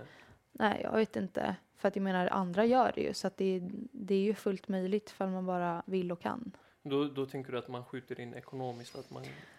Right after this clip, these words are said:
Speaker 1: Alltså
Speaker 2: främst
Speaker 1: jättemycket, alltså jättemycket såklart, eh, krävs det ju ekonomiska medel, eh, absolut. Ehm, och där är jag så här, jag är dålig på just den biten, exakt vad som krävs och liksom hur man går tillväga.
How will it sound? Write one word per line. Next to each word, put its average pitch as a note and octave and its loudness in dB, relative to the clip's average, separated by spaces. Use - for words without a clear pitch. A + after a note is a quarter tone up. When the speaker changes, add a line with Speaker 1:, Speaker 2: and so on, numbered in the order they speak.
Speaker 1:
Alltså A#3 6
Speaker 2:
främst A#3 8
Speaker 1:
jättemycket, G#3+ 4
alltså A3 8
jättemycket G#3+ 4
såklart, F#3+ 2
eh, F#3 6
krävs F#3 2
det A#3 0
ju A3+ 8
ekonomiska F#3+ 0
medel, F3 2
eh, F3 2
absolut. - 0
Ehm, F3+ -2
och F#3 -4
där G3+ 4
är G#3+ 6
jag G3 4
så - 2
här, F3 6
jag F#3 4
är F#3 2
dålig F#3 2
på F#3+ -2
just F3+ -4
den F3+ 2
biten, F3 0
exakt - 0
vad F3+ 2
som F3 -4
krävs F#3 4
och F#3 -2
liksom F3 -4
hur F#3 4
man F3+ -2
går F3 -4
tillväga. F#3 4